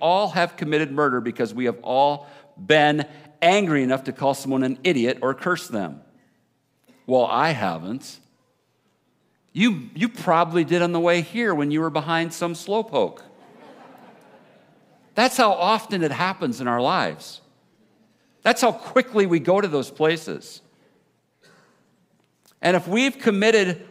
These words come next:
murder, then we are subject to the judgment of that sin, which again, and I, I keep saying it, is hellfire. There is an arrogance that takes root within us when we start believing that we can somehow live up to God's standard,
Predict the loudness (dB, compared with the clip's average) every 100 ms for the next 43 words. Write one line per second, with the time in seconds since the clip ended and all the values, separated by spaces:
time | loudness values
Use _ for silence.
0 | -8 0 4 6 6 4 2 2 -2 0
1 | 0 0 0 -4 -4 -10 -6 0 0 0
2 | -4 0 0 0 -4 -2 -4 -6 -20 -10
3 | -6 -2 -2 0 2 2 0 0 2 2
4 | 0 -4 -10 -4 -2 0 0 -2 -2 0
5 | -2 -4 -8 -8 -18 _ _ _ _ _
6 | _ _ _ _ _ _ _ _ _ _
7 | _ _ _ _ _ _ _ _ _ _
8 | _ _ _ _ _ 4 6 6 2 -2
9 | -2 -6 -20 _ _ _ _ _ _ _
10 | _ _ _ _ _ _ _ _ -2 4
11 | 6 4 4 0 -2 -4 -4 -4 -2 -4
12 | -4 -8 -2 -2 0 -4 -4 -2 -2 -2
13 | -6 -6 -6 -6 -4 -4 -4 -6 -4 -4
14 | -6 -6 -8 -12 -10 -10 -6 -4 -2 -4
15 | -4 -6 -8 -8 -4 -4 -6 -10 -6 -6
16 | -6 -8 -12